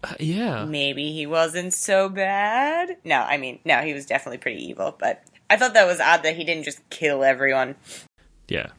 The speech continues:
Speaker 1: No,
Speaker 2: Interesting
Speaker 1: uh,
Speaker 2: choice.
Speaker 1: uh, Ashton the Ashrak, he, he was, he was not a good person.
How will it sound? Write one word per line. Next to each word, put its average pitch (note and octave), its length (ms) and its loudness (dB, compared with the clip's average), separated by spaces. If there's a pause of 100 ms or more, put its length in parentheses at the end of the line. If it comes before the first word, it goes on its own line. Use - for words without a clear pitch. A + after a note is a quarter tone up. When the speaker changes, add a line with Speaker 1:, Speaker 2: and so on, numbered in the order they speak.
Speaker 1:
No, G#2+ 60 -2
Speaker 2:
Interesting D#3+ 400 2
Speaker 1:
uh, - 40 -2
Speaker 2:
choice. - 400 4 (580)
Speaker 1:
uh, F#2+ 100 -12 (140)
Ashton C#3+ 360 4
the A#2+ 120 2
Ashrak, G#2 540 -2
he, - 180 -2
he G2 180 -4
was, - 640 -6
he - 100 -4
was G2 100 0
not F#2 140 -2
a - 40 -10
good C2 120 -8
person. - 360 -8